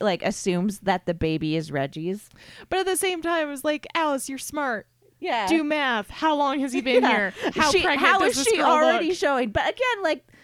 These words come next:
Speaker 1: women didn't have, even if it's their own body, they didn't know that much about,
Speaker 2: That's
Speaker 1: like,
Speaker 2: true.
Speaker 1: reproduction and stuff. So
Speaker 2: Mm-hmm. Just lie back and think of England.
Speaker 1: Uh-huh. So I guess she could have maybe thought that, like,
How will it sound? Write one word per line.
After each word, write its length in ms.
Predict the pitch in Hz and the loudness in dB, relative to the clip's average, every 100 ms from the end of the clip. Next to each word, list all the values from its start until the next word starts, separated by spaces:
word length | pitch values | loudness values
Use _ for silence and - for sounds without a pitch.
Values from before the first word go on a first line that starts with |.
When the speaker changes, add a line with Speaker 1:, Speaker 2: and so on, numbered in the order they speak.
| - - - | -20 -20 -4
Speaker 1:
women 340 | 285 320 330 | 0 0 -2
didn't 220 | 311 330 233 | -2 -2 -2
have, 440 | 320 254 269 240 - | 0 0 0 -4 -4
even 260 | 240 269 | -4 -2
if 120 | 294 294 _ 175 _ _ _ | -4 -4 _ -20 _ _ _
it's 180 | 208 - | -8 0
their 200 | 233 - | 0 0
own 200 | 214 220 | -2 0
body, 380 | 208 190 214 165 | 2 2 0 0
they 120 | 175 | -2
didn't 180 | 208 214 | -2 -2
know 240 | 311 208 - - | 0 0 -2 -4
that 240 | 165 131 | 0 0
much 260 | 208 196 - | 0 -4 -4
about, 240 | 196 190 180 | -4 0 2
Speaker 2:
That's 180 | 254 | 2
Speaker 1:
like, 180 | 175 170 | 0 -2
Speaker 2:
true. 260 | 165 196 185 | -6 -6 -2
Speaker 1:
reproduction 880 | 185 185 220 175 196 - 190 190 190 | -2 0 2 2 0 -4 -4 -2 -2
and 160 | 208 | -4
stuff. 340 | - 214 240 - | 0 2 0 -2
So 340 | 220 196 180 196 | 0 0 2 -2
Speaker 2:
Mm-hmm. 120 | 180 - _ _ 247 | -4 -12 _ _ -14
Just 180 | - | -10
lie 220 | 202 208 208 | -4 -4 -2
back 280 | 208 202 196 | -4 -6 -6
and 100 | 185 | -6
think 180 | 196 190 | -6 -6
of 80 | 185 | -6
England. 400 | 190 175 156 151 | -6 -6 -10 0
Speaker 1:
Uh-huh. 680 | 226 233 269 269 294 370 381 - | 2 2 2 0 2 0 -2 -6
So 160 | - 247 | -2 0
I 100 | 254 | 0
guess 400 | 233 214 349 - | 0 0 -2 -4
she 140 | 262 | -6
could 180 | - 247 | -2 -2
have 100 | 196 | 0
maybe 520 | 214 175 196 254 262 | 0 0 -2 0 -2
thought 420 | - 214 202 208 | 0 0 2 2
that, 220 | 202 185 185 | 0 0 0
like, 480 | 196 196 202 - | 0 0 -2 -8